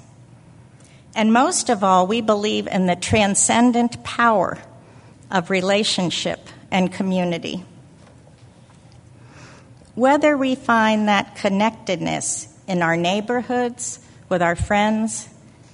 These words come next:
and family, or here at Wes, we need it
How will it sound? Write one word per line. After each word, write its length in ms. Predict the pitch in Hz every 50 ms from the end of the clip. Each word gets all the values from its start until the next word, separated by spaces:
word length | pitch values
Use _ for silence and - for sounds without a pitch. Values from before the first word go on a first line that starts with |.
| - - -
and 240 | - 175 165 151 156
family, 720 | - - 214 214 220 220 226 226 226 226 226 226 226 226 - - - - - - -
or 120 | - 247
here 260 | 254 254 - 277 269 262
at 180 | 262 254 -
Wes, 540 | 185 185 170 - - - - - - - - - - - - - - - - - - -
we 160 | 202 226 226
need 320 | 233 233 240 269 311 302
it 260 | - - - - -